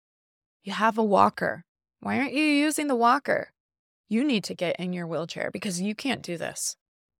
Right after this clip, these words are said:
Y'all, he has some real legitimate risk factors. So denying him access to these potentially life-saving tools, that would be considered elder abuse if he did not have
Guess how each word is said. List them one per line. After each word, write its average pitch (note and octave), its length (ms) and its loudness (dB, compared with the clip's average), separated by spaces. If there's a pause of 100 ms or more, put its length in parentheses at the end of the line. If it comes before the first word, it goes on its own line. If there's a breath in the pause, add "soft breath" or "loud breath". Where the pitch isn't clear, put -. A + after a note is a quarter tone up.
Y'all, C#4 180 4
he D4+ 200 2
has D#4+ 220 0
some A3+ 340 0
real G#3 520 2
legitimate F3+ 640 -4
risk F3+ 320 -4
factors. - 680 -6 (500)
So C#4+ 220 4
denying A#3 580 4
him C#4 160 2
access F3 680 -2 (100)
to C4 100 2
these A3 240 0
potentially D4+ 640 2
life-saving A#3+ 560 4
tools, - 460 -2 (220)
that - 160 2
would D#4 160 0
be C5 100 -2
considered E4+ 520 2
elder C4+ 240 8
abuse F#3 400 2
if - 80 -2
he C4 140 0
did C4+ 280 2
not C4+ 320 4
have G#3 240 0